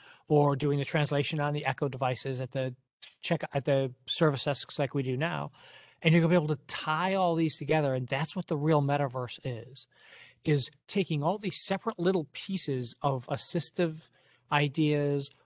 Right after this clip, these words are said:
or the ability to do things and wrapping it all up into one thing. And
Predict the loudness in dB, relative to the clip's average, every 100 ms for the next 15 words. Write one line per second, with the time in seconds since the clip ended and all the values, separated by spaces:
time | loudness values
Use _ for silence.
0 | _ 0 2 0 -2 -4 -4 2 4 4
1 | 2 0 0 0 2 0 -2 -2 -2 -4
2 | -2 0 0 2 2 4 4 4 2 -2
3 | -2 -2 -2 -2 -4 -6 -6 -6 -8 -14
4 | _ _ _ _ -4 -2